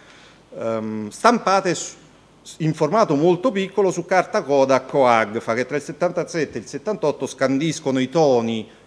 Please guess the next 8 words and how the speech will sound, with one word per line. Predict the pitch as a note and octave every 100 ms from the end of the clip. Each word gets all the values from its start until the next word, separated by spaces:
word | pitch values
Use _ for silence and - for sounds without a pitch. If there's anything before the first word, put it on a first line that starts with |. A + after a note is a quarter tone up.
| _ _ -
e |
i | A2+
sapori, | A2+ G#2 B2+ F#3 C3 G#2+ G#2
i |
colori, | F#2+ G#2 D#3+ D3+ A2 G2+
gli | G#2
umori | C3+ F#3+ C#3 A2+
de-, | G#2 A2+